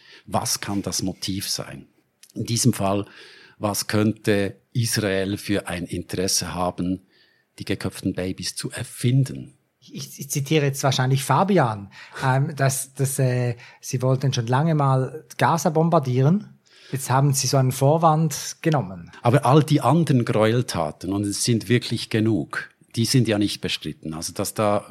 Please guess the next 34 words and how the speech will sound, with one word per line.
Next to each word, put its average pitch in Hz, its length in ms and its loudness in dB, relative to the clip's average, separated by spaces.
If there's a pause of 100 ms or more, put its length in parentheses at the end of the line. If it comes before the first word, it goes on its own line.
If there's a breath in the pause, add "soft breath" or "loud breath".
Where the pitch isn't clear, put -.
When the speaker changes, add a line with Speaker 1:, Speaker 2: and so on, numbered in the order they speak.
Speaker 1:
gemordet 104 600 0
und 98 160 -4
gefoltert 120 560 -2
Speaker 2:
Ja. 117 40 0
Speaker 1:
und 101 120 -4
verstümmelt 147 720 2
wurde. 107 420 2 (380 loud breath)
Und 98 120 -2
jetzt, 131 320 2
ähm, 113 280 4
sollen 117 320 4
die 107 80 4
Leute, 123 360 4
die 117 140 2
da 107 220 2 (100)
verkohlte 113 580 0
Leichen 110 460 4
geborgen 110 540 2
haben, 110 500 4
zueinander 101 600 2
gesagt 101 440 0
haben, 98 440 0 (880)
„Das - 180 -4
ist - 240 -6
einfach 101 360 -2
alles 113 340 0
nicht 131 240 2
genug. 131 420 2
Wir 113 160 6
müssen 123 420 2
etwas 110 640 -4
wirklich 131 480 2
Schlimmes 92 480 -2
haben. 78 400 -4